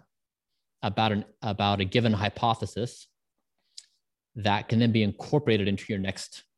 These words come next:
iteration. But I personally just don't, uh, as-, I don't associate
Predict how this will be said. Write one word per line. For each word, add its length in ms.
iteration. 440
But 100
I 60
personally 760
just 180
don't, 480
uh, 360
as-, 220
I 100
don't 500
associate 720